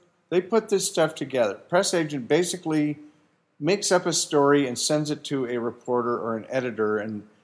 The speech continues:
and, you know, they make it interesting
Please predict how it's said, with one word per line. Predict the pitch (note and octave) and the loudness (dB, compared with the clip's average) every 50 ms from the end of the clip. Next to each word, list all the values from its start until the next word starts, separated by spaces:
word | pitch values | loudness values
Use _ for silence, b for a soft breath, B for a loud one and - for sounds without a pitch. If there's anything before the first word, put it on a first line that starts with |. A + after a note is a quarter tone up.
| b b b b - | b b b b -10
and, | - A#2 A2+ A2+ A2+ A2 G#2 - - _ _ | -6 -4 -2 -2 -2 -4 -6 -10 -14 _ _
you | D#3+ D3+ | -4 0
know, | C3 A#2+ A#2+ A#2 A#2+ - | 2 2 2 0 -2 -6
they | C3 B2+ | -6 -4
make | B2 C3+ D#3 E3 - | -2 -2 -2 -2 -2
it | F#3+ - - | -4 -6 -6
interesting | - D3 C#3+ - D3 C#3 C3+ - - - C3 C3 C3 C3 C3+ C#3+ | -8 -10 -8 -6 -6 -4 -4 -4 -6 -6 -6 -6 -4 -4 -6 -6